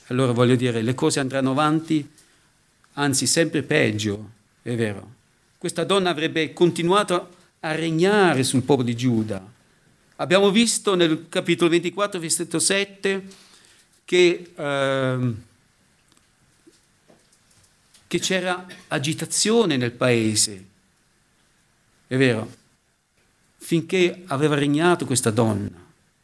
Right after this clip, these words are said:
Allora Io-, Ioiada si è fatto venire il coraggio di affrontare questa donna Atalia,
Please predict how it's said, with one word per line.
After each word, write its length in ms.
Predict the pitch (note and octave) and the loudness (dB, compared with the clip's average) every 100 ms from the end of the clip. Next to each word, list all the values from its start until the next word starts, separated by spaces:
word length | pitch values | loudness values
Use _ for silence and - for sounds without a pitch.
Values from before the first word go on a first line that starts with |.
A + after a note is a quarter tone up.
| _ _ _ _ _ _ _ _ _ _ _ _ _ _ _ _ _ _ _ _ _ _ | _ _ _ _ _ _ _ _ _ _ _ _ _ _ _ _ _ _ _ _ _ _
Allora 520 | C3+ C#3+ C#3+ C3 B2 - _ _ | -2 -2 -2 -4 -6 -16 _ _
Io-, 360 | D3 D3+ E3 E3 | 2 4 2 0
Ioiada 540 | C#3+ D3+ D#3 F3+ F#3 | 0 2 4 2 2
si 120 | E3 D3 | 0 0
è 40 | |
fatto 300 | - C3+ D#3 | 0 0 0
venire 360 | C3 D3+ F3+ E3+ | 2 2 2 2
il 80 | |
coraggio 760 | D#3+ F3+ E3+ G2+ G2+ A2 A2 A#2+ - - _ _ | 0 -2 0 -2 -4 -6 -6 -6 -12 -20 _ _
di 100 | C#3 | -2
affrontare 920 | C#3+ - C#3 C3 D#3+ E3+ F3 E3+ D#3 | -2 2 2 2 4 4 2 0 -6
questa 320 | - C3 - C#3+ | -4 -4 0 0
donna 380 | B2+ A#2+ A2+ | 0 -2 -2
Atalia, 640 | A#2+ B2 G#2+ G#2+ G#2 A2+ | -2 -4 -6 -6 -8 -10